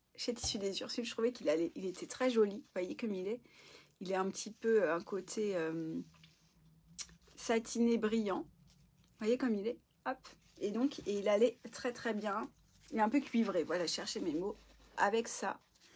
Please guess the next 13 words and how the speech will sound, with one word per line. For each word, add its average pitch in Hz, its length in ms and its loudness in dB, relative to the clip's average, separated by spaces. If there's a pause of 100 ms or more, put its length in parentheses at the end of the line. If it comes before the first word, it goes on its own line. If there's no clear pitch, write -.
(340)
Et 220 40 4
il 247 120 8
allait 247 160 8
aussi 294 220 -2
très 277 220 2
bien 277 340 4
avec 247 260 0
ça. - 220 -12 (1080)
Voilà. 175 260 -2 (540)
Un 202 140 -2
ensemble 220 400 0 (140)
assez 240 280 2
sympa. 202 480 0